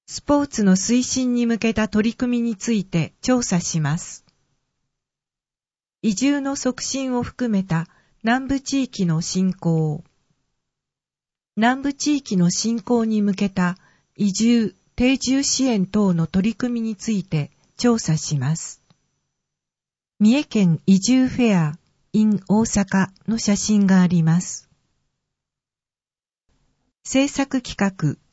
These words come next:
雇用経済、観光、常任委員会。重点調査項目。人口減少対策について。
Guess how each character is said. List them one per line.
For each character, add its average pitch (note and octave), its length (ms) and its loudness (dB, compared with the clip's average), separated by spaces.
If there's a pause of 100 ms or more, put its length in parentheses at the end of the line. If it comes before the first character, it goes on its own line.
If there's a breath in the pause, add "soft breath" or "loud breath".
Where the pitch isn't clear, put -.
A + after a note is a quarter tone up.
(280)
雇 A#3+ 160 4
用 C4+ 260 4
経 B3+ 320 0
済、 D#3+ 360 0 (480)
観 A#3+ 240 0
光、 G#3 460 2 (220)
常 B3+ 300 4
任 C4 380 -2
委 A#3+ 80 -2
員 A3+ 260 2
会。 C#3+ 320 -2 (2250)
重 C#4 160 2
点 B3+ 300 -2
調 A#3+ 260 2
査 A#3+ 220 -2
項 G#3+ 300 4
目。 D3 360 -2 (960)
人 C4+ 240 -2
口 C4+ 280 2
減 B3 260 2
少 B3+ 280 4
対 B3 260 2
策 F3+ 280 2
に D#3+ 140 4
つ - 160 -2
い D#3 100 0
て。 C#3 240 -6